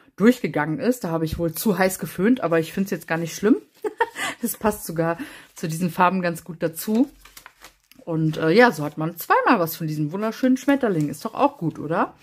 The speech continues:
Na, wir machen ja keine Fehler, wir machen nur Happy Accidents, wie, äh, Bob Ross immer so schön <laughs> sagte, ne?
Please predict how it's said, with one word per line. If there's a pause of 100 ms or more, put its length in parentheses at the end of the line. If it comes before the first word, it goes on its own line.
(800)
Na,
wir
machen
ja
keine
Fehler,
wir
machen
nur
Happy
Accidents,
wie,
äh,
Bob
Ross
immer
so
schön
<laughs>
sagte,
ne?